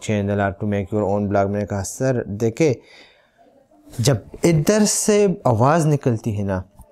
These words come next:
इधर से, तो सब कुछ चेंज हो जाता है, लेकिन जब आप इधर से just बात करते हैं और इधर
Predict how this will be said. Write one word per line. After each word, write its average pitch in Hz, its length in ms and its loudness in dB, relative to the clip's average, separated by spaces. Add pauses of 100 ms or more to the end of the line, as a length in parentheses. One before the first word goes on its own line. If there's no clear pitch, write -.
इधर 120 200 0
से, 82 260 -6 (920)
तो 127 80 0
सब - 380 -2
कुछ - 260 -6
चेंज 92 240 -2
हो 90 80 -2
जाता 85 260 -4
है, 92 240 -12 (440)
लेकिन 160 640 2 (340)
जब 120 220 0 (100)
आप 190 420 -2 (160)
इधर 233 240 4
से 220 160 0
just 175 260 0
बात 147 500 0
करते 143 340 0
हैं 185 440 -2
और 139 340 0
इधर 156 340 -2